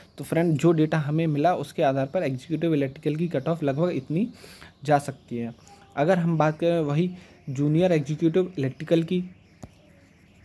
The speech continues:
जो कि आईटीआई की पोस्ट होती है, जूनियर एग्जीक्यूटिव इलेक्ट्रिकल की अगर हम बात करें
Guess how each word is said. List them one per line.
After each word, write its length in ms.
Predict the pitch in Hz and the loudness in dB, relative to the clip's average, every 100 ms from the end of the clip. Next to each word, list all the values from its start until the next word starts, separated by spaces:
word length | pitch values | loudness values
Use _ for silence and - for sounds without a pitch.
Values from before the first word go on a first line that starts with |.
| - - - - - - - - - - _ - - - | -20 -20 -20 -20 -20 -20 -20 -20 -20 -20 _ -20 -20 -2
जो 120 | 139 | 0
कि 160 | 135 202 | 0 2
आईटीआई 400 | 127 135 147 160 | 2 4 4 4
की 120 | 160 | 2
पोस्ट 300 | 175 165 160 | -2 -2 -2
होती 220 | 160 156 175 | -6 -2 -2
है, 80 | 151 | 0
जूनियर 400 | 135 143 160 220 - _ _ - - - - | 0 0 0 -2 -6 _ _ -16 -14 -20 -6
एग्जीक्यूटिव 600 | 139 131 143 160 165 226 - - _ - _ - - _ 147 | -4 -2 0 2 2 0 -2 -20 _ -20 _ -20 -20 _ 0
इलेक्ट्रिकल 520 | 139 135 160 165 165 | 0 2 2 4 4
की 140 | 165 175 | 4 2
अगर 220 | 165 170 | 4 2
हम 100 | 165 | 2
बात 240 | 147 151 - | 2 0 -2
करें 240 | 170 185 | -2 -2